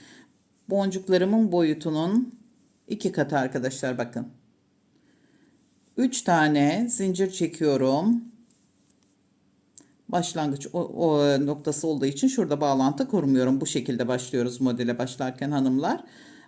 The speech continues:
Burayı geri sökeceğim ben. Modelin düz tarafını çeviriyorum. Hemen şöyle bir düzeltme yapıyorum ve örümceğimin boş olan iki kanadından giriyorum. Bir tane kirpik yapıyorum.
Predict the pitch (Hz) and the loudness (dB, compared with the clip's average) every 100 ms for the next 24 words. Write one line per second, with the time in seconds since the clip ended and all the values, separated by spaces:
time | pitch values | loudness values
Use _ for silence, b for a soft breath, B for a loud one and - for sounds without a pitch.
0 | - 139 135 131 151 185 143 143 135 123 | -2 2 2 2 0 0 -2 -2 0 2
1 | 123 147 202 226 156 156 202 240 233 160 | 2 2 2 2 2 0 0 -2 -2 -2
2 | 143 143 165 185 156 123 120 113 110 - | -2 -4 -6 -2 -2 0 -2 -2 -2 -8
3 | - B B B B 233 202 147 147 180 | -14 B B B B -2 2 4 4 2
4 | 233 B B - 247 190 151 147 147 156 | -2 B B -4 2 2 2 0 -2 -2
5 | 185 208 160 - 151 170 185 170 147 143 | -2 2 0 0 -2 -2 -2 0 2 2
6 | 147 165 - 190 185 170 160 151 147 151 | 2 0 2 0 0 0 0 0 0 0
7 | 170 196 202 - 170 147 143 143 175 - | 0 0 -2 -4 -2 0 0 -2 -8 -4
8 | 185 156 147 139 139 135 139 190 208 180 | -2 0 0 2 4 4 2 0 0 2
9 | 151 156 190 202 208 208 151 147 190 - | 2 0 0 0 0 0 -2 0 -2 -4
10 | 156 - - 123 127 120 113 | -6 -6 -4 -6 -2 0 0